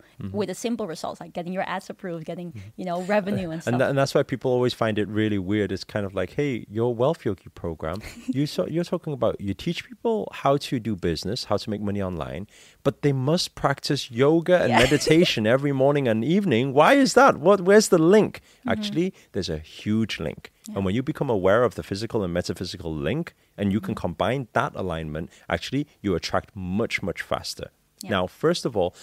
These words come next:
Speaker 1: what I'd like you to do, we're going to break down for you just a few steps for you to take to actually,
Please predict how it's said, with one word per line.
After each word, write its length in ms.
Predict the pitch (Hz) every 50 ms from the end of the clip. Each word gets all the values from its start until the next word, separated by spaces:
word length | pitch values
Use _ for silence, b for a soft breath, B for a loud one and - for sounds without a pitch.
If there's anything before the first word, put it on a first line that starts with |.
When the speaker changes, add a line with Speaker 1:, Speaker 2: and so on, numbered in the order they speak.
| B B B
Speaker 1:
what 160 | - 107 113
I'd 80 | 123
like 300 | 120 117 113 - - -
you 120 | 110 107 98
to 120 | - - 90
do, 400 | 87 - 123 127 104 95 110 117 b b b b b
we're 100 | 98 92 101
going 80 | 113 117
to 100 | - 110
break 360 | - - 101 110 117 107 _
down 260 | - 107 104 110 120
for 160 | - - - 90
you 200 | 78 76 73 78
just 200 | - - 101 -
a 40 | 123
few 280 | - - - 123 131
steps 480 | - - - 113 110 - - - - - _ _ - -
for 180 | - - - 95
you 120 | 90 98 101
to 120 | - 95
take 360 | - - - 113 85 78 - B B B B B
to 120 | - - 92
actually, 380 | - - - 120 117 120 117